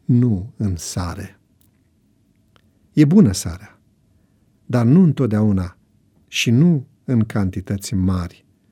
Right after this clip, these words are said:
pentru că necazul nu trebuie conservat. Asemenea lui Dumnezeu, și noi putem fi o binecuvântare în viața prietenilor noștri răniți și loviți de necazuri.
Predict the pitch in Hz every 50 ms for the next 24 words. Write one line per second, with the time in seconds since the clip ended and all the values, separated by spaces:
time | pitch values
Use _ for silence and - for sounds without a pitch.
0 | _ _ _ _ _ _ _ _ _ _ _ _ - - 110 104 107 104 - -
1 | 110 110 - - _ _ - 113 107 107 104 98 - - - 165 160 127 98 90
2 | - 95 90 85 87 - _ _ _ _ _ _ _ _ _ _ - 120 120 135
3 | 123 98 98 - 101 95 87 95 92 92 - - 98 92 - - - 87 85 82
4 | 85 - _ - - _ _ _ _ _ _ _ _ _ _ _ _ _ _ _
5 | _ _ _ _ _ _ _ _ _ _ _ _ _ _ _ _ _ _ _ _
6 | _ _ _ _ 120 107 - - 180 190 196 185 180 165 143 135 113 104 104 104
7 | 104 98 92 110 117 107 101 98 - - - 113 110 110 113 135 165 165 139 113
8 | - 107 - - 110 107 104 - 110 104 95 98 101 101 101 101 - 104 95 104
9 | 98 95 - 131 131 113 104 98 98 95 95 117 120 113 - 107 98 98 - 104
10 | 104 117 113 - 107 101 98 98 95 98 113 110 110 - - 98 95 98 95 107
11 | 120 113 - - - _ _ _ _ _ _ _ _ _ _ - - - 107 101
12 | 90 104 110 110 - 95 90 92 90 92 - - 92 90 - - 95 - _ _